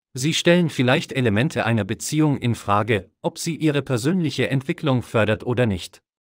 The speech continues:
Auch praktische Unternehmungen im Zusammenhang mit Heim und Familie können heute vielversprechend und Ihre Zeit wert sein.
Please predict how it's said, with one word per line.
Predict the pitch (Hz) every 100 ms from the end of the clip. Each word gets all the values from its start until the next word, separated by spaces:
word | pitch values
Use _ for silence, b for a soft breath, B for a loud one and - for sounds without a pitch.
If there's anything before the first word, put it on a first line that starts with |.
| _ _
Auch | - 190 -
praktische | - 190 - 156 -
Unternehmungen | 117 110 107 110 151 127 104 101
im | 107 104
Zusammenhang | - 101 120 160 127 123 107
mit | 104 -
Heim | 123 180
und | - 139 131
Familie | 117 104 127 147 139 156
können | - 165 151 131
heute | 156 165 165
vielversprechend | - 135 131 123 - 104 113 127 127 -
und | 139 131
Ihre | 151 143 131
Zeit | - 151 165
wert | 110 101
sein. | - 104 85